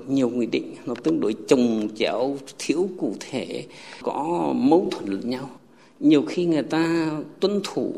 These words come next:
được quy định của luật này thì có thể nó không đúng với, à, luật khác. Chính vì vậy cho nên là các địa phương và các bộ nói chung dè dặt và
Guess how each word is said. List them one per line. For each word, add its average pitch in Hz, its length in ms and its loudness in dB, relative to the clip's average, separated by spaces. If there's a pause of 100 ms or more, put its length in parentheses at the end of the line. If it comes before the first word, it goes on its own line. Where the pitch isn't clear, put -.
(160)
được - 300 2
quy 180 120 2
định 151 280 0
của 113 320 -2
luật 127 200 4
này 139 380 2 (120)
thì 143 100 0
có 190 260 -4
thể 113 240 -6
nó 143 140 -4
không 156 320 -2 (140)
đúng - 260 2
với, 120 480 0 (100)
à, 117 140 -4
luật 123 200 2
khác. 170 200 -4 (840)
Chính 143 120 2
vì 185 60 2
vậy 175 260 4
cho 165 80 0
nên 165 300 6
là 127 260 0 (420)
các 180 160 -2
địa 165 140 -2
phương 180 360 6
và 127 120 0
các 135 180 -6
bộ - 260 0 (360)
nói 113 240 0
chung 165 300 4
dè 139 300 2
dặt 117 160 -6 (500)
và 120 460 -2